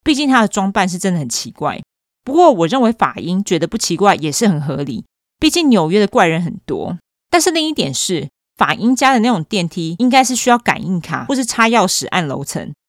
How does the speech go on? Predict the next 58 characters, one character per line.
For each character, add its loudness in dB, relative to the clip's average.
如 0
果 6
我 4
看 0
到 4
跟 0
我 0
走 -2
进 -2
去 -2
的 2
人 0
没 -4
按 0
电 -2
梯 -6
或 -2
是 -2
没 0
有 0
感 -4
应 -4
卡， -10
可 -2
能 -2
也 -4
会 0
觉 -4
得 -6
怪 2
怪 -6
的。 -16
总 -2
之， -2
在 8
监 2
视 -2
器 -2
的 -6
截 0
图 -4
画 0
面 -4
当 -4
中， -6
可 0
以 4
看 2
到 4
法 -2
医 -4
在 -2
电 -2
梯 -4
里 -6
微 2
弯 2
腰， 4